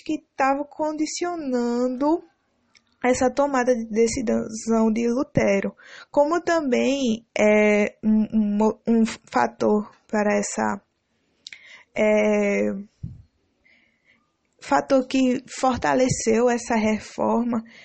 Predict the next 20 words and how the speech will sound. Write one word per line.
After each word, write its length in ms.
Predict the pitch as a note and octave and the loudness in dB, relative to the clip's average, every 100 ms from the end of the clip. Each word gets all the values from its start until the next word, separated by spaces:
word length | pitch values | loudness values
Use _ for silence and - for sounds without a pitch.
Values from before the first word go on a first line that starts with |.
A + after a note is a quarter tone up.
| - - | -20 -20
foi 400 | - C4 C#4+ - | -2 2 2 0
a 140 | C4+ | -2
insatisfação 1120 | C#4 C#4+ D4+ D4 D4+ - E4 E4 - C4+ A#3+ B3 | -2 -2 -4 -4 -6 -4 -2 -2 -4 -2 -2 -2
da 160 | C4 | -2
burguesia, 840 | A#3 B3 A#3+ B3 A#3+ G#3+ G#3 A3 | 0 0 2 0 0 -2 -2 -2
como 300 | A#3 B3 A#3+ | -2 -4 -2
também 600 | A#3+ B3+ A#3 A3 A3 A3+ C4 - - - _ | -2 -2 0 0 0 0 -4 -12 -20 -20 _
da, 500 | G#3 A3+ A3+ A#3 - | -2 2 4 2 -2
dos 240 | G#3 C#4+ E4 | 0 0 2
reinos 540 | - A#3+ A3+ A#3 B3+ | 2 4 4 4 2
da 180 | B3 C4+ | 0 0
época, 560 | B3+ G#3+ G#3+ G#3 - G3+ - - - - | 0 -2 -4 -8 -8 -12 -16 -20 -12 0
porque 300 | C4+ C4+ C#4 | 0 2 0
a 160 | C4 | 2
Igreja 420 | B3+ A#3+ B3 B3+ | 2 4 2 2
Católica, 1040 | B3 A#3+ A#3 A#3+ A3+ B3 B3 A#3+ G#3 G3 - | -2 -4 -4 -2 0 0 -2 -4 -4 -4 -6
ela 720 | - A3 A3 A3+ A3 A3+ A3 A3 - _ | -2 0 2 2 0 0 -2 -6 -16 _
sempre 520 | - - C4 B3+ C#4+ | -12 -2 0 2 -2
se 280 | C#4 - D4 | -6 -6 -6
metia 760 | D4+ D#4 D#4 A#3+ A#3 B3 C4+ | -4 -4 -6 -6 -2 -2 -4